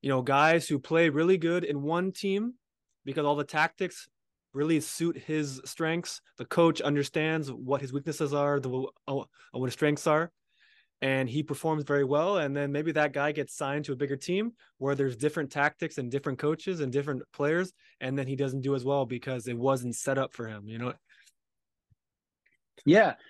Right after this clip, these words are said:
Speaker 2: and
Speaker 1: Yeah.
Speaker 2: that, that, that's where I think the, the approach of the game now is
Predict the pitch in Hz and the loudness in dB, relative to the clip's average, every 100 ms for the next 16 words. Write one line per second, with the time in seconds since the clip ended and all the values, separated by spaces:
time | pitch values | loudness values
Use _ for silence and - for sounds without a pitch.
0 | - 147 160 208 196 156 208 185 202 196 | -4 2 6 6 4 4 4 4 2 2
1 | 208 190 170 - 202 165 151 147 151 147 | 2 2 2 -2 -6 -6 -4 0 2 2
2 | 143 139 143 143 139 _ 185 190 - 151 | 2 0 -2 -2 -4 _ 0 0 0 -6
3 | - 135 131 151 160 143 151 190 208 175 | -8 -6 0 2 4 4 4 6 4 2